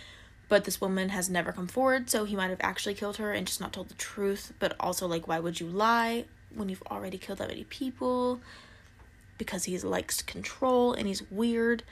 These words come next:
Um, and then he said that after the army, he killed someone in Nia Bay where he lived simply because it was just too boring there for him. Nia Bay is also where he, um, got that girl pregnant and now had a daughter with.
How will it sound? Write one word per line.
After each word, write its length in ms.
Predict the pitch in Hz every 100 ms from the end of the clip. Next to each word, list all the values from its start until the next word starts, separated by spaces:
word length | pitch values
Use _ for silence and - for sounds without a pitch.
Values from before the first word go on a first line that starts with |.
| - - - - - -
Um, 520 | 104 92 87 - - - - - - - - - - -
and 160 | - 226
then 80 | 226
he 80 |
said 220 | 240 226 214
that 120 | 202
after 260 | 196 -
the 120 | 202 196
army, 240 | 185 190
he 140 | 190
killed 340 | 190 190 180 180
someone 300 | 185 185 180
in 160 | 175
Nia 200 | 170 175
Bay 200 | 180 190
where 160 | 190 190
he 160 | 175 170
lived 340 | 170 165 170
simply 340 | - 180 175
because 300 | 175 180 175
it 80 | -
was 160 | 180 -
just 460 | - - - - -
too 240 | - 285
boring 460 | 233 208 180 170 170
there 180 | -
for 160 | - -
him. 320 | 185 196 202 - - - - - - - -
Nia 220 | 220 220
Bay 140 | 208
is 100 | 190
also 260 | - 185 180
where 120 | 175
he, 360 | 180 165 160 -
um, 520 | - - - - - - - - - - - - -
got 180 | 185 170
that 120 | -
girl 160 | - -
pregnant 360 | - - - - - - - -
and 100 | 180
now 260 | 165 165
had 360 | 180 175 - - - - -
a 60 |
daughter 320 | 175 - - -
with. 240 | 110 -